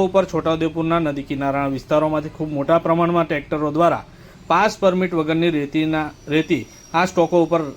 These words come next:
રાત દિવસ ખાલી કરવામાં આવે છે. જ્યારે છોટાઉદેપુર તેમજ પંચમહાલ જિલ્લાના ખાણ ખનિજ વિભાગના એ સી વાળી ઓફિસમાં ટાટિયા લાંબા કરીને સૂતા અધિકારીઓને આ બાબતનું, આ બાબતે પેટનું પાણી પણ હાલતું નથી. જ્યારે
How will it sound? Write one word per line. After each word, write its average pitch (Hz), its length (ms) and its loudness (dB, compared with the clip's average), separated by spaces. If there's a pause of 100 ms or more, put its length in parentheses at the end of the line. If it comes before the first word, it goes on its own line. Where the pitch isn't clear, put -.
(120)
રાત 175 200 2 (120)
દિવસ 160 300 2
ખાલી 151 260 -2
કરવામાં 147 360 2
આવે 131 160 0
છે. 139 140 -4
જ્યારે 147 340 0
છોટાઉદેપુર 180 540 0
તેમજ 170 340 -2
પંચમહાલ 160 480 0
જિલ્લાના 151 380 -2
ખાણ 156 240 0
ખનિજ 160 300 -2
વિભાગના 147 420 0 (680)
એ 185 140 6
સી 226 240 0
વાળી 202 300 6
ઓફિસમાં 180 400 0
ટાટિયા 156 380 0
લાંબા 151 260 0
કરીને 160 240 -2
સૂતા 147 420 -4
અધિકારીઓને 151 560 0
આ 160 140 0
બાબતનું, 147 580 -2 (400)
આ 156 100 2
બાબતે 175 400 4
પેટનું 170 380 -2
પાણી 151 260 0
પણ 160 180 -2
હાલતું 139 340 -2
નથી. 123 200 -6 (480)
જ્યારે 165 280 2